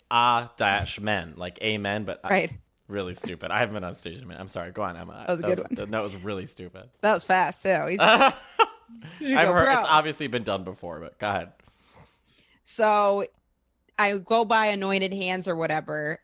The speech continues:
Speaker 2: and I was, I went by and they had signs everywhere, "Social distancing, this gym is clean, blah, blah, blah." And I talked to this guy who was there, and I was like, "So what are you guys doing to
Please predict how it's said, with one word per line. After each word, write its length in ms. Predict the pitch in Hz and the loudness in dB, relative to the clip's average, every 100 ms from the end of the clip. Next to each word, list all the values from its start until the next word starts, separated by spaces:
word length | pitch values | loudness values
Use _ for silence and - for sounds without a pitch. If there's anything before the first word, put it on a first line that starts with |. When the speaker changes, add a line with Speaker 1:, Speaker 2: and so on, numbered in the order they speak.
| - | -4
Speaker 2:
and 600 | 175 170 165 160 156 - - _ _ | -2 0 -4 -6 -10 -12 -16 _ _
I 140 | 190 175 | 2 2
was, 300 | 190 185 - | 2 0 0
I 100 | 190 | 0
went 200 | 185 196 | 2 2
by 180 | 190 185 | 2 4
and 160 | 180 | 2
they 80 | 175 | 0
had 180 | 180 160 | -2 -4
signs 380 | - 190 175 - - | -4 -2 -2 -6 -4
everywhere, 540 | - 240 247 214 175 - - _ | -2 0 2 2 0 -4 -20 _
"Social 320 | - 226 214 | 0 0 0
distancing, 640 | - 302 - 262 269 247 226 | -4 -4 -2 -4 -2 -2 0
this 200 | 226 - | -2 -2
gym 340 | 233 226 214 | -2 -2 -2
is 240 | 190 185 - - - _ - | -4 -8 -10 -16 -20 _ -4
clean, 340 | 277 262 247 | 0 0 0
blah, 120 | 233 | -2
blah, 140 | 220 214 | 0 0
blah." 380 | 214 220 220 208 _ _ _ - | 2 4 2 0 _ _ _ -2
And 440 | 208 208 202 196 - - | 2 2 0 -4 -8 0
I 400 | 190 190 180 170 | 2 2 0 -6
talked 220 | 220 208 | 0 0
to 60 | 226 | 0
this 180 | 202 - | -4 0
guy 280 | 190 202 208 | 2 2 2
who 80 | |
was 140 | 196 175 | -2 0
there, 300 | 175 170 165 | 0 2 0
and 80 | 175 | 0
I 120 | 170 | -2
was 180 | 170 165 | -4 -4
like, 240 | 165 156 - | -4 -4 -6
"So 160 | 196 | -4
what 140 | 190 208 | -2 0
are 40 | |
you 80 | 220 | 0
guys 260 | 208 180 | 0 0
doing 560 | 160 190 185 180 180 175 _ - | -4 -4 -2 -2 -4 -12 _ -4
to 320 | 180 160 | 0 0